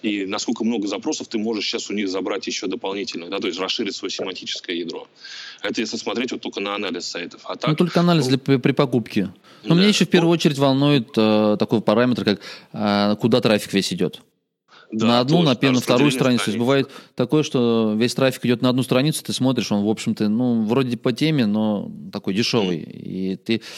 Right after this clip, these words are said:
Speaker 1: Ну, или вообще какая-то проблема со страницей, и все, и до свидания.
Speaker 2: Ну, я, опять же, я такой хитрый, мне не вот эта окупаемость, которая заявлена, там, два-три года, она мне не, не интересна. Я хочу, например, купить сайт и его там за год, например, окупить. Поэтому мне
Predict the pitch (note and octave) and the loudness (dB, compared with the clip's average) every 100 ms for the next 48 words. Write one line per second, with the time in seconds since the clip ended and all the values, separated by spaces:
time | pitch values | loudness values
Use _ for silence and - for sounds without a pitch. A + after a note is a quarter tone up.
0 | - - A#2 A2+ G#2 - A2 G2+ E2 F#2+ | -16 -8 -4 -4 -6 -6 -4 -4 -6 -6
1 | G2 F#2 - - F#2+ G#2 - F#2 - F2+ | -6 -6 -8 -8 -6 -6 -6 -8 -6 -8
2 | F2 F#2 E2+ F2+ F#2+ _ - G#3 A#3+ B3 | -8 -8 -8 -10 -14 _ -8 -2 0 2
3 | F3+ C#3 E3+ F3 G3 F3 - G3 B2 A2 | 2 2 2 2 2 2 0 2 2 4
4 | B2+ E3 D#3 D3+ D3 C#3 C3+ E3 D3+ - | 2 2 0 2 2 2 2 2 2 0
5 | C3+ C#3 B2+ B2+ D#3+ D#3 C#3 B2 A2 G#2 | 0 2 2 2 2 2 2 2 2 0
6 | F#2+ F#2 F#2+ A2 A#2+ B2 A#2+ A#2+ A2 A#2+ | -2 -4 0 2 2 0 2 2 2 2
7 | A#2+ A#2 A2+ A#2 A2+ A2 C3 C3+ G#2+ A2 | 2 2 2 2 0 0 0 0 0 0
8 | A2+ - B2 G#2+ G#2 G#2+ G#2+ A#2 G#3+ - | -2 0 0 2 0 -2 -2 0 0 2
9 | A2+ F#2+ A2+ D#3 B2+ B2 G2+ F#2 A2+ G2 | 0 0 -2 0 0 0 0 2 0 0
10 | - F2+ F2+ F#2 E2+ F2+ - - G#2 - | -6 -6 -4 -2 -4 -8 -12 -6 -4 0
11 | A2+ A2+ A#2+ | 0 2 2